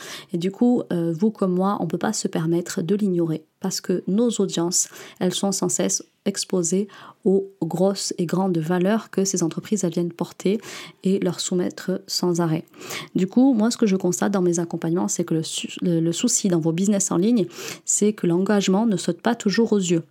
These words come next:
Parfois, c'est juste parce qu'il n'y en a pas, en fait. Et ça, c'est généralement le cas de celles qui s'improvisent dans l'entrepreneuriat et qui ignorent tout de comment est-ce qu'on commence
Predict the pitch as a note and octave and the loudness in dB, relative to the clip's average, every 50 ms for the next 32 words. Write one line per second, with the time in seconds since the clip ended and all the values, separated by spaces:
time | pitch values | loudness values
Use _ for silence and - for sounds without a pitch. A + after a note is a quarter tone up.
0 | _ _ _ _ - F3 - - G#3 G#3+ - F#3+ E3 G3+ G#3+ - - G3 - - | _ _ _ _ -8 -4 -2 -2 -2 0 0 0 0 0 0 0 -2 -2 -2 -4
1 | - - E3+ E3+ F3 F#3 F#3 F3+ F3 - - F3+ E3 - - - - - - - | -4 -2 0 0 2 2 0 -2 -2 -2 -2 -2 -2 -4 -4 -6 -8 -8 -8 -12
2 | _ E3 D#3 - G3+ G3 - F#3 D#3+ E3 F3+ F3+ E3+ E3+ E3+ F3 F#3+ G3 F#3+ E3+ | _ -8 -4 -2 -2 -2 -2 -2 -2 0 -2 -2 -2 -2 -2 -2 -2 -2 -4 -4
3 | E3 - G3+ F#3+ F3 E3 - - - G3 G3 F#3+ - - - E3+ D#3+ - - F#3 | -4 -4 -4 -2 -2 -4 -4 -2 -2 -2 -2 -2 -6 -4 -4 -4 -4 -2 -4 -2
4 | F3 F#3 F#3+ F3 - - - - - - - - - F3+ F3 F3 F3+ F3 - F3 | 0 0 -2 -2 -6 -10 -14 -16 -16 -16 -12 -4 -2 0 0 0 0 -2 -4 -4
5 | - - E3+ E3 D#3+ E3 F#3+ G3 G3+ F3+ F3+ - - F#3 F3 F3 F3 F3 F3 - | -2 0 0 2 2 2 2 0 0 -2 -4 -4 -2 -2 0 0 0 0 -2 -4
6 | - - - A#3 A3+ F#3+ F3 E3+ - F#3 F3+ F#3+ F#3 - - F3 E3 E3+ - - | -8 -6 -2 0 0 0 0 -2 -2 -2 -2 -2 -2 -2 -2 -2 -4 -2 -2 0
7 | G3+ G3 F#3+ G3 - - - | 0 0 0 0 -2 -4 -4